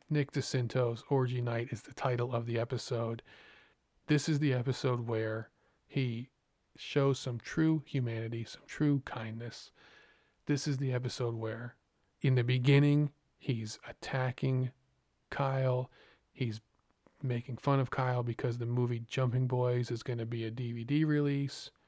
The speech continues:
However, when Kyle is legitimately hurt based on his conversation, uh, with the a-,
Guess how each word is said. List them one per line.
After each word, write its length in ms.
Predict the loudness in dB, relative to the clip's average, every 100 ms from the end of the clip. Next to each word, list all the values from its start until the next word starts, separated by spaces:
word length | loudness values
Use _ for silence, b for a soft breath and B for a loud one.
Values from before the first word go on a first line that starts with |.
| b b
However, 840 | -6 -4 2 4 6 6 6 4 -4 _ _ _ _
when 240 | -10 -8 -8
Kyle 480 | -6 -2 0 0 -2
is 340 | -2 0 -2 -6
legitimately 800 | -6 -6 0 2 4 2 0 -2
hurt 460 | -4 -4 -2 -2 -4 -14 _ _ _ -6
based 260 | -6 -4
on 80 | -6
his 120 | -6
conversation, 920 | -6 -6 -4 -6 -4 -2 -2 -2 -2 -4 -10 b b b _ _
uh, 280 | -10 -10 -10 -8
with 260 | -6 -6 -6
the 380 | -6 -6 -8 -12 _ -20 -8
a-, 240 | -6 -6